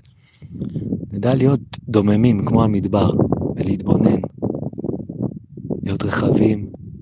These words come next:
שקטים ומאפשרים לכל מה שרוצה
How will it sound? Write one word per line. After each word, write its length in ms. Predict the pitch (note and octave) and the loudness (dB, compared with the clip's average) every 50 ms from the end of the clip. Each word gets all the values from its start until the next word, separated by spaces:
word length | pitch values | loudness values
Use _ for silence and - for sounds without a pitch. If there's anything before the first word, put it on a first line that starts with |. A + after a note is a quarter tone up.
| - - | -8 -6
שקטים 640 | - - - - - - - A2 - G#2 - - - - - - | -6 -4 -2 -2 0 0 2 2 2 2 0 -2 -4 -8 -10 -8
ומאפשרים 800 | A2 G#2 G2+ G#2+ A2+ - - - - A2 A2 B2 B2+ A#2+ A2 G2 - - - - - - - - - | -4 0 2 2 2 2 0 0 2 2 2 4 2 2 0 -2 -8 -10 -10 -10 -10 -12 -14 -12 -8
לכל 440 | G#2 G2+ - C#3 D3 C#3+ C#3+ C3+ C3 | -6 -2 2 2 2 4 2 2 0
מה 100 | C3+ B2+ | 0 2
שרוצה 520 | A#2+ - C3 A#2+ A2+ A2 - - C3 B2 | 2 2 2 2 2 0 2 2 2 2